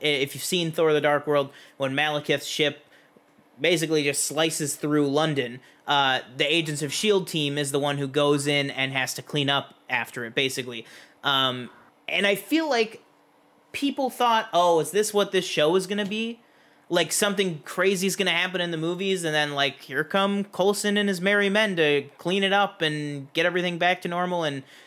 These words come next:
and, uh, Men in Black people's memories away," or whatever the hell. Um, and I think as soon as that f-,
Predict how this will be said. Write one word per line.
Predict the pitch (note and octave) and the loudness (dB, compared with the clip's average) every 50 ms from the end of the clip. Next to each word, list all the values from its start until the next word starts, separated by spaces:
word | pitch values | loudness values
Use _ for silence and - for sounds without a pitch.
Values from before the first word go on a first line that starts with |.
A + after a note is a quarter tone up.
| - _ _ _ | -20 _ _ _
and, | - C#3+ C#3 C3+ C3+ | -4 -2 -2 0 0
uh, | C3+ C3 B2+ B2+ | 2 2 2 2
Men | B2+ C#3+ D#3 E3 | 2 2 0 0
in | E3 D#3 | 0 -2
Black | D3 D3 D#3 D#3 E3 - - | 0 0 0 0 0 -4 -6
people's | - F#3 D#3+ - D#3 D#3 D3 C#3 C#3+ | -4 -4 -2 -2 -2 -2 -2 -2 0
memories | D3 D3+ D#3+ E3 D#3+ D#3 D3+ C#3+ C3+ | 0 0 2 2 0 0 -2 -2 -2
away," | C#3 C#3 C#3 C3+ C3+ C3 C3 | -2 0 2 2 2 2 2
or | C3 C3 | 0 0
whatever | B2+ C3 C#3 C3+ C3 C3+ | 0 -2 -2 -2 -4 -4
the | C3 C3+ | -6 -4
hell. | C#3 C3 B2+ B2+ C3 - - - - - - _ _ _ | -2 -2 -4 -4 -8 -12 -20 -20 -20 -20 -20 _ _ _
Um, | D3+ D#3 D3+ C#3+ C#3+ C#3+ C#3+ - _ _ _ _ _ _ _ _ _ | 0 2 2 2 0 -2 -6 -12 _ _ _ _ _ _ _ _ _
and | F3+ F#3+ G#3 | -2 0 0
I | A3 B3+ | 0 0
think | B3 B3+ B3 G#3 F#3 | 0 0 0 0 0
as | F3 D#3 - | 0 0 -2
soon | - - G#3 G#3 G#3 | -2 -2 0 0 0
as | G#3 G3 F3 | -2 -2 0
that | F#3+ F3+ D#3+ D#3 | 0 0 0 -2
f-, | - - - - - | -6 -14 -20 -20 -20